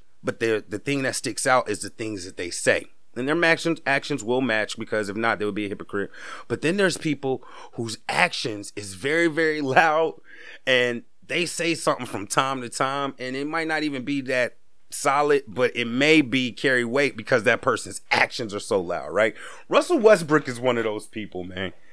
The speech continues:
Like, he has a high motor. Like, if you, I think we talked about this. If you hear sports, pretty much across the board on sports that require some kind of motion or movement, there's always gonna be some type of reference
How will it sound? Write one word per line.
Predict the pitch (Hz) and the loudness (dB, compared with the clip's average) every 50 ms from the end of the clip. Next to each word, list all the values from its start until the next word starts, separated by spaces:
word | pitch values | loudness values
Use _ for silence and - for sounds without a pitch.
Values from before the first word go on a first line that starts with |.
| - - - - - - - - | -16 -16 -16 -16 -16 -18 -10 2
Like, | - 151 147 131 127 - - - - | 6 8 8 8 6 2 -4 -16 -16
he | - - 190 240 277 269 | -8 -2 0 2 2 2
has | 240 208 214 208 202 196 196 190 180 185 - - | 2 4 6 8 8 8 8 6 4 0 -2 0
a | - 127 117 | 0 0 0
high | - - - 147 147 147 151 147 151 151 139 | 0 -2 0 2 4 6 6 6 6 4 2
motor. | 110 113 135 151 170 165 127 110 92 | 0 4 4 6 6 6 4 2 0
Like, | 80 107 123 123 - | 0 0 0 0 -2
if | 143 131 | -4 -8
you, | 143 165 156 | -8 -6 -2
I | - 135 143 | 0 0 0
think | - 220 208 | 0 -2 -4
we | 208 190 | -4 -6
talked | - - 165 190 202 - | -6 -2 0 0 0 0
about | 156 127 107 113 110 - - | 0 0 0 0 0 -2 -4
this. | 107 95 - - - - - - - | -10 -10 -10 -12 -16 -16 -14 -10 -8
If | 101 101 | -8 -4
you | 123 170 254 294 | 0 4 4 4
hear | 294 302 285 247 | 4 4 4 2
sports, | - - - - - 160 165 165 160 - - - - - - - - - - | 2 0 -2 -4 -2 0 0 0 -2 -4 -10 -12 -12 -14 -18 -18 -18 -18 -6
pretty | - - - 185 | 0 2 4 4
much | - 247 214 160 - | 4 2 0 -2 -4
across | - 117 - - 175 156 165 160 | -6 -2 2 2 4 4 4 2
the | - 156 | 0 0
board | 120 127 143 139 | 4 6 6 6
on | 135 127 110 | 6 4 0
sports | - - - - 127 127 127 113 - - | -2 -4 0 2 2 4 2 2 -2 -2
that | - 123 117 110 - | 0 2 2 2 0
require | 107 104 - - 131 127 123 120 117 | -2 -2 4 6 8 8 8 8 6
some | - 127 117 | 4 0 0
kind | - 127 117 101 | 2 2 2 2
of | 98 | 2
motion | 101 - 123 123 131 - - 139 127 | 4 4 4 4 4 0 -2 -2 -2
or | 110 | -2
movement, | 104 107 117 131 143 135 147 147 143 135 - - - - - - - - - | 0 0 0 0 0 0 0 -2 -2 -4 -6 -12 -16 -16 -16 -16 -8 -2 0
there's | 165 185 147 | 0 0 2
always | - - 143 190 202 196 196 185 180 147 | 2 4 6 6 6 6 4 4 2 2
gonna | 127 156 156 151 | 2 2 2 2
be | 143 - 139 143 | 2 0 0 0
some | 139 - 151 | 0 -2 -2
type | 139 - 156 143 - | 0 2 0 2 2
of | 123 113 104 | 2 0 2
reference | 104 120 127 - - 135 135 127 127 - | 4 4 4 4 2 0 -2 -2 -4 -8